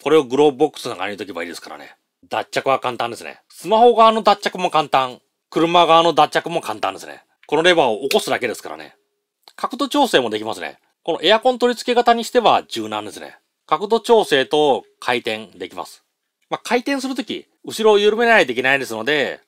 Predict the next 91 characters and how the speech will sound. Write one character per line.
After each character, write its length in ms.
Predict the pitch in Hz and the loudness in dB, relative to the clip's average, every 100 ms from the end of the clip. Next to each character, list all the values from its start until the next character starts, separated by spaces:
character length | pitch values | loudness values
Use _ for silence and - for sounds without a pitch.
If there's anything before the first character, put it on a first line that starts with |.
| _ | _
ワ 160 | 160 | -4
ン 80 | 233 | -4
タ 140 | 247 262 | 0 -2
ッ 60 | - | -2
チ 120 | 190 | -14
っ 40 | |
て 160 | - 123 | -10 -4
わ 160 | 113 | -4
け 60 | 107 | -4
に 100 | 107 | -8
は 100 | 85 | -10
い 20 | |
か 100 | 82 | -8
な 120 | 95 90 | -8 -8
い 40 | |
で 60 | 87 | -10
す 80 | |
ね。 180 | 78 - _ _ - | -18 -20 _ _ 0
停 160 | 156 | 0
車 160 | 151 147 | 2 -4
中 160 | 156 | -4
と 120 | 147 165 | -4 -2
か 100 | 127 | -2
に 60 | |
行 140 | 90 90 | -6 -10
っ 100 | 85 | -12
て 60 | |
く 40 | 87 | -14
だ 60 | |
さ 120 | - - | -16 -18
い。 100 | _ _ | _ _
車 400 | - 143 151 156 | -4 -2 2 2
へ 40 | |
の 100 | 135 | 0
脱 180 | 117 107 | -2 -6
着 260 | - - 131 | -6 -6 0
が 260 | 151 117 82 | 2 0 -2
レ 140 | 120 | 0
バ 180 | 139 120 | 4 2
ー 20 | |
で 60 | 98 | 2
ワ 160 | 92 117 | -2 -4
ン 40 | |
タ 120 | 139 | -4
ッ 20 | |
チ 140 | - 104 | -6 -10
で 80 | 80 | -12
で 100 | 76 | -14
き 80 | |
る。 100 | - - _ - | -16 -18 _ -14
今 240 | 123 143 | -8 0
ま 100 | 165 | 0
で 80 | 147 | 2
な 120 | 151 | 0
か 80 | 156 | -2
っ 80 | - | -2
た 120 | 107 | -6
カ 200 | - 127 | -2 -4
ー 40 | |
マ 140 | 127 131 | -2 -4
ウ 60 | |
ン 40 | 110 | -4
ト 100 | 92 | -10
じ 100 | 92 | -8
ゃ 40 | |
な 60 | 90 | -10
い 20 | |
で 60 | |
す 80 | 78 | -12
か 60 | 82 | -16
ね。 200 | 73 - _ | -20 -20 _
ス 200 | - 175 | -18 -6
マ 120 | 220 | -4
ホ 160 | 233 247 | 2 0
を 60 | |
車 280 | - 226 240 | 0 -2 0
で 80 | 240 | -2
使 200 | - 233 | -4 -2
う 80 | 247 | -2
と 100 | 240 | -2
き 60 | |
は 180 | 220 226 | 2 2
仕 120 | - | 2
方 200 | - 196 | -6 -2
な 120 | 196 196 | 0 2
い 60 | |
け 100 | 190 | 0
ど 120 | 175 | -2
つ 100 | - | -2
け 80 | - | -4
る。 160 | - | -4